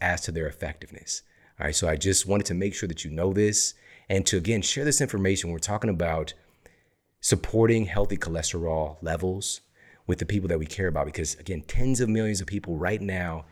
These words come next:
in the United States have deranged issues going on with their cholesterol. If not, they're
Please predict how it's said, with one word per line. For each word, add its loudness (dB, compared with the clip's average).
in -6
the -2
United 0
States -4
have 4
deranged 4
issues 4
going 0
on 0
with -2
their 0
cholesterol. -2
If 8
not, 2
they're -2